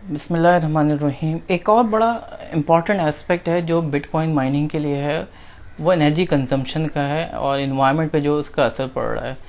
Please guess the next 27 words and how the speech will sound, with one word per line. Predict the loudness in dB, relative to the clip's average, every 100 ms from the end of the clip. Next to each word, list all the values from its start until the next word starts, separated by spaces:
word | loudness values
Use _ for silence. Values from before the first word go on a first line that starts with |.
| -18 -18 -20 -20 -10
हाँ, | -6
जैसा | 0 2 2
कि |
हमें | 2 2
पता | 0 2
है, | 2
conventional | 4 4 4 0 -2 -2
mining | 0 2 0 2
जो | 0
है, | 0 -2 -4
वो | 0 2 2 2
it | -4 -2
has | -2 -2
been | 0 0 0
a | 0
source | -2 0
of | -2 -2
concern | -4 -4 -6 -4 -6 -10 -20 -20 -20 -14 -4
because | -2 4 4 4
of | 0 0 -2
the | -2 0
damage | 0 2 0 0
it | -4 -2 -2
causes | 0 -4
to | -8 -6
the | -2 -2 -2
environment। | -4 -6 -8 -10